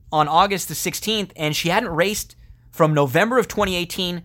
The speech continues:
to August. It was her first start on the dirt. It was her first start for James Cassidy. It was her first start in the U S. She'd only been running long on the grass, and she went six furlongs on the dirt at Del Mar. She ran really, really well in a field of ten to finish fourth.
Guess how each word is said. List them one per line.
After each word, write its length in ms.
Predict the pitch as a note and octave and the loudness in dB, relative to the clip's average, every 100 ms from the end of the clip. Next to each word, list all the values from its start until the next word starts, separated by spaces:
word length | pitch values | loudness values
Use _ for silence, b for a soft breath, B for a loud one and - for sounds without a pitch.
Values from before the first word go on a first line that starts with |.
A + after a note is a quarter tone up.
| - | -4
to 140 | - - | -4 0
August. 460 | E3 F3+ G2+ E2 A#2+ | 4 4 2 -10 -6
It 40 | |
was 120 | C3 | -4
her 80 | B2+ | -4
first 260 | - G3+ G#3 | -2 -2 0
start 200 | A3 A3 | 0 -2
on 100 | A#3 | -2
the 60 | |
dirt. 280 | G3+ C#3+ F3+ | 0 0 0
It 40 | C#3 | -2
was 120 | A#2+ | -4
her 80 | A2+ | -4
first 300 | - F#3 - | 0 0 2
start 240 | E3+ D#3+ | 2 2
for 80 | E3+ | 0
James 320 | D3 C#3+ C3 | -2 -2 -4
Cassidy. 400 | A#2 A#2 - C#3+ | -2 -2 -2 -6
It 40 | |
was 140 | A#2+ A2 | -6 -6
her 80 | G2+ | -8
first 320 | - F#3+ - | 2 2 4
start 300 | F#3 E3+ E3 | 4 4 2
in 100 | D3 | -6
the 80 | C3 | -4
U 260 | B2 B2+ | -4 -4
S. 300 | A2 C#3 - B B B | -4 -6 -10 B B B
She'd 220 | F3 D#3 | -4 0
only 300 | E3+ A3 A#3+ | 2 2 2
been 160 | E3+ D#3+ | 0 2
running 280 | D#3+ D3+ | 2 2
long 460 | B2+ C3 C3+ F3+ F#3+ | -2 -2 2 2 2
on 120 | D3 | -2
the 60 | B2 | -4
grass, 540 | A2+ D3+ D#3 D3 - B B - | 2 4 4 0 -6 B B -4
and 140 | E3+ | -2
she 160 | - F3+ | 0 0
went 180 | D3+ | -2
six 320 | - - A#3+ - | -2 -4 -4 -2
furlongs 640 | A3+ A#3 F#3+ E3+ E3+ - | 4 4 6 4 0 -2
on 140 | E3+ D#3+ | -2 -2
the 60 | |
dirt 280 | C#3 F#3+ G3+ | 2 4 4
at 180 | E3 D#3 | 2 -2
Del 200 | D3 F3 | 2 2
Mar. 340 | E3+ A3 E3 - b b b - - - | 4 2 2 -4 b b b -20 -20 -10
She 300 | - - D4 | -2 -2 -2
ran 400 | D#4 D#4+ G3+ F3 - | 0 2 2 0 -6
really, 600 | C3+ E3 A#3+ B3+ F#3+ G#3+ | -8 -4 0 2 2 -2
really 340 | E3 G3 G#3 | -2 -2 -2
well 460 | F#3 F3 G#3+ D3+ D#3+ b b b - | 0 4 4 2 -4 b b b -2
in 100 | E3 | -2
a 40 | |
field 280 | - A3+ F#3+ | 0 -2 -2
of 140 | C3+ | -4
ten 300 | - G3+ G3 | -2 0 0
to 40 | E3 | -2
finish 300 | F3 C#3 - | -4 -4 -6
fourth. 340 | - G#3+ G3 | 0 2 2